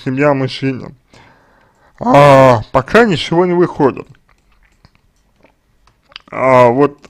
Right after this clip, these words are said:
а, тоже, м, такой довольно интересный момент, как мне, а, кажется, да.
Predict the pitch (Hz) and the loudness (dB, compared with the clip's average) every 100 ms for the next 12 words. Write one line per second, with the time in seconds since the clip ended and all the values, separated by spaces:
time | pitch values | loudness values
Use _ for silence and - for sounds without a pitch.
0 | _ 127 123 120 117 156 147 127 127 120 | _ -2 0 0 -4 0 0 0 0 0
1 | 113 113 - - - 165 160 _ _ _ | -2 -6 -16 -20 -20 -20 -20 _ _ _
2 | 127 117 135 117 117 123 127 120 117 117 | -8 -4 -2 -2 -2 -2 -4 -6 -8 -8
3 | 127 _ _ _ _ _ _ _ _ _ | -12 _ _ _ _ _ _ _ _ _
4 | - 131 147 151 123 117 117 123 160 214 | -12 -4 0 2 2 -2 -6 -6 -4 -6
5 | 190 127 - - 131 _ - 135 - 147 | -8 -12 -20 -20 -20 _ -4 -4 -4 -8
6 | 147 143 131 117 117 _ _ _ _ - | -4 -2 -2 -2 -8 _ _ _ _ -14
7 | - 120 120 120 117 110 - 139 120 113 | -4 0 0 0 -4 -10 -2 2 2 0
8 | - - 120 120 147 135 | -10 -16 -14 -8 -8 -8